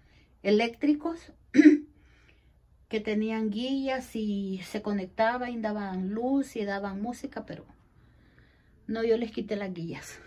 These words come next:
Y así me gustan. Cada año los pongo, los guardo y así. Bueno, entonces pienso que hasta aquí voy a llegar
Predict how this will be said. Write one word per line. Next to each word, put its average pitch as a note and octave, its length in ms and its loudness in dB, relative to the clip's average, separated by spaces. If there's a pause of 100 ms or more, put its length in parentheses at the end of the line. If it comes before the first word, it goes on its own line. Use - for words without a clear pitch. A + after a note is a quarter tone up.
(340)
Y A3 340 -2
así D4 460 -4
me A3 140 -4
gustan. G#3+ 420 -6 (1080)
Cada A3 280 2
año A3+ 220 0
los G3+ 180 -2
pongo, C#4 540 6
los B3 260 2
guardo A#3+ 540 2
y A3 120 0
así. D#3+ 280 -6 (180)
Bueno, G3 460 2 (800)
entonces D4 1400 2
pienso A#3 580 -2
que A#3 100 -6
hasta A3 200 -8
aquí A3 320 -6
voy A3+ 260 0
a G#3+ 60 0
llegar G#3+ 560 0